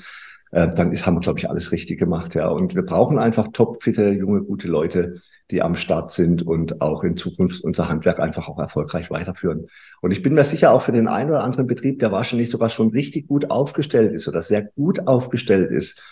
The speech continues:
und einen tollen Betrieb hat, dass der noch was von uns lernen kann. Und das ist, glaube ich, unser Ziel und das macht uns richtig viel Spaß. Und die zweite Sache, und damit leite ich so ganz langsam zum heutigen Podcast über,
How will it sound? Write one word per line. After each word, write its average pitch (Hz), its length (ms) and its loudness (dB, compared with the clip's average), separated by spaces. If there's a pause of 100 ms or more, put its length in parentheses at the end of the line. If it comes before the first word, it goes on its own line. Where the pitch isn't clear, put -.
(200)
und 85 120 2
einen 85 100 2
tollen 92 260 6
Betrieb 90 400 0
hat, - 340 0 (400)
dass - 140 2
der 76 120 0
noch 85 120 0
was 82 140 -2
von 80 160 2
uns 80 160 0
lernen - 240 -2
kann. 73 340 -4
Und - 560 -2
das - 180 4
ist, - 200 -4
glaube 85 180 4
ich, - 80 -6
unser 87 240 -2
Ziel 127 260 4
und 110 80 4
das 76 120 0
macht 87 180 2
uns - 160 -2
richtig - 240 -10
viel - 100 -4
Spaß. - 440 -10 (420)
Und - 140 0
die 107 100 4
zweite 127 380 4
Sache, 151 340 4
und 104 160 4
damit 104 240 2
leite 92 420 -2
ich - 100 -4
so 113 100 0
ganz 107 240 -2
langsam 104 420 0
zum 98 200 -6
heutigen 95 340 -4
Podcast - 460 -6
über, 104 360 0